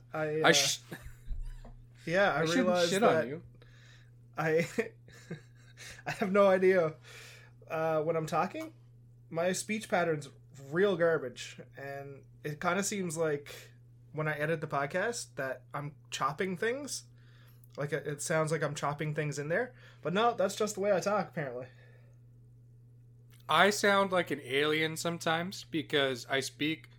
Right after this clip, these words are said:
Speaker 2: like an alien or somebody that didn't learn English as their first language, because I'll start talking to somebody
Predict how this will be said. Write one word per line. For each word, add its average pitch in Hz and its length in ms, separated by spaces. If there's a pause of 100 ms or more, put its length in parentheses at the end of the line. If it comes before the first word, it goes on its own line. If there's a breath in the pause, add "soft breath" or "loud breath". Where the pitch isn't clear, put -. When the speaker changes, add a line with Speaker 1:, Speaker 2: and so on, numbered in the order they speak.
(760 soft breath)
Speaker 2:
like 208 140
an 262 80
alien 185 460
or 147 60
somebody 175 360
that 165 200
didn't 147 260
learn 143 240
English 139 360
as 131 140
their 127 120
first 131 340
language, 135 520
because 131 520
I'll 147 120
start 175 240
talking 143 340
to 143 60
somebody 156 520